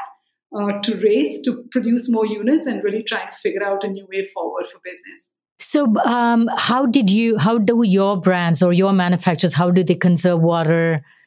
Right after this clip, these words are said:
Speaker 2: energy? Tell me about the seeds they use. How do they do that? How do you oversee that they are, they are achieving, um, your vision?
Speaker 1: So in spite of the fact that I had spent two decades in the business of fashion, it was,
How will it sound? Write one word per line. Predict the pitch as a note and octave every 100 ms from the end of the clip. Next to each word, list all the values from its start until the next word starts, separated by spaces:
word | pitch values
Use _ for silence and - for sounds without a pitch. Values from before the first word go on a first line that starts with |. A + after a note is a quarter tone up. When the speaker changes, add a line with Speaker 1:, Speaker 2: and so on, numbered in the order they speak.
| _
Speaker 2:
energy? | E3+ E3+ D#3+ E3+ E3 E3
Tell | - F#3
me | F3+
about | F3+ E3+ E3
the | D#3
seeds | D#3 G3 F3+ -
they | E3
use. | D#3 D#3+ D#3+ D#3+ C#3+ - _ _ - - - _ -
How | - G#3 A3+
do | G#3+
they | G3 G3 G3
do | F3 D#3+
that? | D#3 D3
How | C3+ F3+
do | F3+
you | F#3 F#3 F3+ F#3+
oversee | F3+ F3 E3+ - E3+
that | D#3+ D3+
they | D#3 D#3
are, | C#3 - -
they | F#3
are | F3
achieving, | E3 - E3+ D#3 D#3 D3 - - - - _
um, | E3 D#3 D#3 E3
your | F3 E3 D#3
vision? | C#3 D#3 C#3+ C#3 C3+ - -
Speaker 1:
So | C#4 C4
in | C4+
spite | C4 - C#4+
of | F#4+
the | F#4
fact | - C4 B3+
that | C4+ B3+
I |
had | G#3+ A#3+ A#3
spent | - - A#3+ B3
two | C4+
decades | C4+ G#3+ A3 A3 A3 -
in | - A3
the | A3
business | G#3+ G#3+ A3
of | A3+ -
fashion, | G3 - - D4+ - -
it | G#3+ G#3+
was, | G#3+ G#3 G3+ -